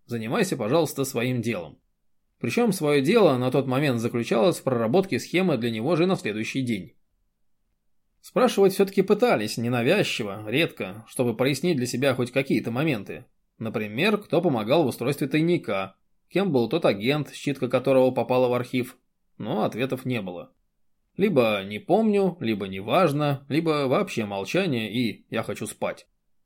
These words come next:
«Чемодан без ручки», как-то с горечью заметил скрипач. «Нести тяжело, а бросить жалко. Блин, ну обидно же. Мы помочь пытаемся, они, кажется, все наши усилия принимают не за помощь, а за что-то совсем другое.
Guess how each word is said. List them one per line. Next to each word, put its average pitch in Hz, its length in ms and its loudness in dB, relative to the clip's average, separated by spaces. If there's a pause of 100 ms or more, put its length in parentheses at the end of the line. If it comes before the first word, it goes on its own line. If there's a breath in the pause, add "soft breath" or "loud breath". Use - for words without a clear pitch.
(200)
«Чемодан 156 520 2
без 143 180 4
ручки», 107 480 -2 (180)
как-то 120 260 -2
с 110 60 -4
горечью 123 380 0
заметил 110 340 -2
скрипач. 123 540 -6 (200)
«Нести 180 320 0
тяжело, 165 420 6
а 117 80 4
бросить 147 280 2
жалко. 107 500 -4 (140)
Блин, 131 380 4
ну 175 240 4
обидно 175 420 6
же. 135 260 0 (560)
Мы 170 200 2
помочь 180 400 4
пытаемся, 117 680 0
они, 170 280 2
кажется, 156 440 0
все 156 140 0
наши 156 220 0
усилия 135 480 2
принимают 120 540 0
не 117 80 -4
за 123 120 0
помощь, 170 440 2
а 101 100 -8
за 104 140 -8
что-то 175 220 2
совсем 127 300 -2
другое. 113 540 2